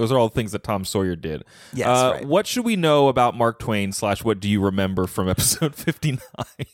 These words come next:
Speaker 2: Uh, so Mark Twain, as we alluded to in our little opening, opening bit there, was a pen name for Samuel Langhorne Clemens, who was born in eighteen thirty-five, died in nineteen ten.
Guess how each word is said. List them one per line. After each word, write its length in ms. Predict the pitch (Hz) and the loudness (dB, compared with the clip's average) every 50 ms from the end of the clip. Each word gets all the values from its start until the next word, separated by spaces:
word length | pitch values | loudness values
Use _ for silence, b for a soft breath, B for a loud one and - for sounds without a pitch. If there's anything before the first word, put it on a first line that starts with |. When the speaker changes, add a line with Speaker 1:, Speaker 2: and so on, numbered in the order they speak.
| _ - | _ -4
Speaker 2:
Uh, 240 | - 131 131 135 | 0 2 2 2
so 160 | 131 - - 156 | 4 4 2 2
Mark 220 | 156 165 175 170 | 4 2 2 0
Twain, 440 | - - 202 180 175 185 190 202 185 | 0 0 2 4 4 4 2 2 2
as 240 | 185 160 165 123 147 | 2 0 0 0 2
we 460 | 151 160 156 156 151 151 139 123 175 - | 2 2 4 4 4 2 0 0 -2 0
alluded 440 | 147 147 147 160 180 185 165 143 - | 0 4 4 6 6 6 4 2 0
to 320 | - - 135 127 127 127 127 | -2 0 2 4 4 4 4
in 100 | 127 123 | 4 4
our 240 | 117 117 120 120 | 2 2 2 2
little 260 | 120 131 139 127 123 117 | 2 2 0 0 0 0
opening, 760 | 110 143 165 160 - 143 123 127 127 117 110 113 131 - - - | 0 -2 -2 -2 0 0 0 2 2 2 2 0 0 -4 -6 -4
opening 500 | 107 160 190 156 151 151 135 131 123 113 | -2 -2 -2 0 -2 0 0 0 0 2
bit 300 | - 160 170 160 - - | 4 4 4 4 2 -2
there, 440 | 110 117 110 104 110 117 117 113 110 - | -4 -4 -2 0 2 2 0 0 -2 -6
was 340 | - - - 127 120 120 107 | -8 -4 -2 0 0 2 2
a 160 | 127 120 117 | 2 2 2
pen 300 | 110 - - 156 156 156 | 0 0 0 2 2 4
name 260 | 151 135 131 127 120 113 | 4 4 4 4 2 0
for 220 | - - 98 90 | -2 -4 -4 -2
Samuel 580 | - - - 190 226 240 262 254 254 254 233 208 | -2 0 2 2 2 2 2 2 2 4 2 2
Langhorne 720 | 160 151 180 196 202 185 151 - 202 196 190 185 185 190 | 2 0 2 2 2 2 2 0 0 0 0 0 0 -2
Clemens, 720 | - - - 151 160 170 190 208 226 254 - - - - - - | -4 -2 -2 0 0 0 0 0 -2 -2 -2 -4 -6 -8 -10 -10
who 140 | - 127 117 | -6 -6 -4
was 160 | 117 117 113 | -4 -4 -6
born 300 | 117 - 123 135 127 123 120 | -6 -4 -2 0 2 2 2
in 60 | 120 | 2
eighteen 380 | 123 120 - - 143 131 123 117 | 2 0 -2 -4 -2 -2 -2 0
thirty-five, 500 | 120 120 117 113 - - 113 113 107 110 | -2 -2 -4 -4 -2 -2 -2 -2 -2 -2
died 200 | 101 107 110 110 | -4 -4 -2 -2
in 80 | 104 101 | -2 -4
nineteen 360 | 113 110 98 - 120 113 107 | -4 -4 -4 -4 -4 -4 -2
ten. 320 | - 131 131 135 135 127 | 0 0 0 0 0 -2